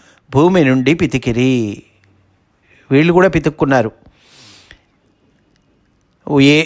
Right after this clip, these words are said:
ఏ, ఎలాంటి పాలను పితుక్కున్నారు వీళ్ళు? ఓజస్సు, బలము, వీర్యము, అమృతత్వము అనబడేటువంటి లక్షణాలతో కూడినటువంటి పాలను అదిగో ఆ భూదేవి నుండి పిండుకున్నారు. అంటే, గోవు రూపంలో ఉన్నది భూదేవి. బాగుంది.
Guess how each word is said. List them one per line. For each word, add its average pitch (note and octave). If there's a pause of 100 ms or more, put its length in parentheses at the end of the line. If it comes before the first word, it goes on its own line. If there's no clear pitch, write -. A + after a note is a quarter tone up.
ఏ, C#3+ (300)
ఎలాంటి F3+
పాలను F#3
పితుక్కున్నారు F3
వీళ్ళు? F3 (320)
ఓజస్సు, E3
బలము, C#3+ (120)
వీర్యము, D#3+ (160)
అమృతత్వము E3+ (1400)
అనబడేటువంటి F#3
లక్షణాలతో F3 (100)
కూడినటువంటి D3+
పాలను D#3+ (220)
అదిగో C#3
ఆ E3+
భూదేవి D#3
నుండి C#3
పిండుకున్నారు. C3+
అంటే, C3
గోవు D3
రూపంలో D3
ఉన్నది C#3
భూదేవి. D#3 (1120)
బాగుంది. B2+